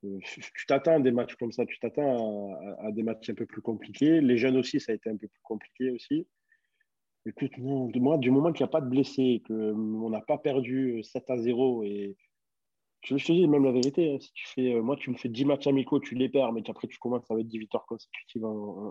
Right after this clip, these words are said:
en, en championnat, je m'en fous, euh, je vais vite les oublier, hein. Et je préfère même des fois être plus laborieux en matchs amicaux et qu'au moins ça les évite de s'enflammer et qu'ils, ils soient les, le plus sérieux possible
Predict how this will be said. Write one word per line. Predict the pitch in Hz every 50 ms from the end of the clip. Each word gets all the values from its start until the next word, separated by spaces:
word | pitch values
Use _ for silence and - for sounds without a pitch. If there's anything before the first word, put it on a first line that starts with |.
| -
en, | 101 101 98 - -
en | 110 104
championnat, | - - 107 - - 113 139 151
je | - -
m'en | 113 101
fous, | - - - 147 120 110
euh, | 104 101 101 101 101 98 95 101 104 101
je | 101
vais | 104 110
vite | 104 135 139 - 143
les | 131 123
oublier, | 135 135 147 151 139
hein. | 127 123 - _ _ _ _ _ _ _ - _ _ -
Et | 117
je | 113 -
préfère | - 143 131 - 143 143
même | 160 160 151 131
des | 143 135
fois | - - 151 143 139 127 - - _ _ _ _ _ - - _ _ -
être | 120 117 - - - 110
plus | - - 160 156
laborieux | 151 143 135 131 135 135 139 135 135 127 120 87
en | 101 107
matchs | 107 113 110 - -
amicaux | - 120 120 120 117 - 131 131 127 123 113 -
et | 107 110 113 104
qu'au | - 117 113 113 110 107 110
moins | 120 123 127 127 120
ça | 123 - 110
les | 107 107 98 113
évite | 117 104 113 110
de | 104 110
s'enflammer | - - 113 110 - - 113 117 120 123
et | 123 113 107 101 104 107 - -
qu'ils, | 107 107 107 104 104 104 107 101 104 107 107 - _
ils | 110 107
soient | - - - 101 101 104 104
les, | 104 104 104 107
le | 107 107 107
plus | - - -
sérieux | - - 120 113 120 117
possible | - - 123 117 - - 131 117 107